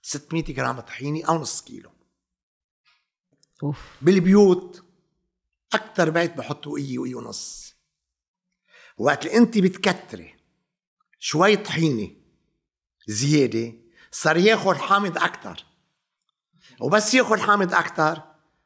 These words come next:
Speaker 1: أساسًا طالع ناعم وبتطلع طعمته أطيب.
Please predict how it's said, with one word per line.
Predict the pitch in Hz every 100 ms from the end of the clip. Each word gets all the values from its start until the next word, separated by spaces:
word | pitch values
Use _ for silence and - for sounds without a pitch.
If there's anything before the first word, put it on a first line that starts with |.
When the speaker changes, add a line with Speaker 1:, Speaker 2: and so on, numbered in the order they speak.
| -
Speaker 1:
أساسًا | 170 240 233 196
طالع | 180 180 165
ناعم | 160 156 147 170 185 - _ _
وبتطلع | 139 175 - 139
طعمته | - 120 117
أطيب. | - - _